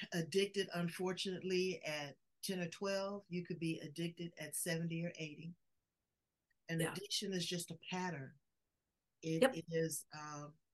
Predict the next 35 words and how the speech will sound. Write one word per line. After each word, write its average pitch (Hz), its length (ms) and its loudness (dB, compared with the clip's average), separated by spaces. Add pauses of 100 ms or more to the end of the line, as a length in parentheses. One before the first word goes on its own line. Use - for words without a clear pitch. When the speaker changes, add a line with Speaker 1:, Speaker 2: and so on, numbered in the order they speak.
(380)
Speaker 1:
a 165 80 0
sickness. 196 760 0 (1200)
Like 165 220 2 (100)
Lisa 175 320 0
says, 165 260 0
nobody 190 480 2 (100)
wants 160 400 0
to - 160 -10
do 147 220 -4
this. - 500 -8 (280)
Nobody 185 400 2
Speaker 2:
Yeah. 151 120 -4
Speaker 1:
wants 170 400 2
to 135 240 -6 (840)
live 175 240 6
in 160 80 2
squalor. 139 720 0 (220)
Nobody 170 320 0
wants 170 220 0
to - 100 -6
steal. 147 600 -2 (420)
Nobody 160 400 0
wants 165 300 2
to 185 80 -2
be 170 280 -2
alienated 170 640 2
from 170 180 0
their 175 140 2
family. 156 420 0 (420)
Nobody 156 320 -2
wants 165 180 2
to - 80 -8
lose 165 240 2
their 170 180 0
teeth. - 460 -4